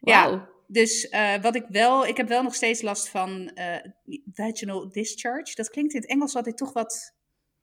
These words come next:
Speaker 1: ja.
Speaker 2: Vaginal discharge.
Speaker 1: Ja, vind je dat viezer, viezer klinken dan in het Nederlands? Ja,
Speaker 2: Nee, maar
Speaker 1: afscheiding. Ja.
Speaker 2: Oh, oh, ja. Ik vind afscheiding een beetje een viezig woord, maar weet
Speaker 1: Ja.
Speaker 2: je, ik heb al jarenlang last van overmatige afscheiding, dus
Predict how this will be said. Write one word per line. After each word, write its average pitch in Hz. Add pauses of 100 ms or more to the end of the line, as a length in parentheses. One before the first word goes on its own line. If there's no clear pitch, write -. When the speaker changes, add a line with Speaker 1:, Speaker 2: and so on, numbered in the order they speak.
(340)
Speaker 1:
ja. 214 (160)
Speaker 2:
Vaginal 240
discharge. 165 (360)
Speaker 1:
Ja, 220
vind 262
je 277
dat 277
viezer, 349
viezer 349
klinken 320
dan 285
in 285
het 294
Nederlands? 339 (400)
Ja, 233
Speaker 2:
Nee, -
maar 214
Speaker 1:
afscheiding. 180
Ja. 247 (100)
Speaker 2:
Oh, 262
oh, 180
ja. 185
Ik 196
vind 226
afscheiding 240
een 233
beetje 262
een 262
viezig 220
woord, 220
maar 214
weet 220
Speaker 1:
Ja. 359
Speaker 2:
je, 311
ik -
heb 226
al 233
jarenlang 226
last 220
van 202
overmatige 220
afscheiding, 190
dus 196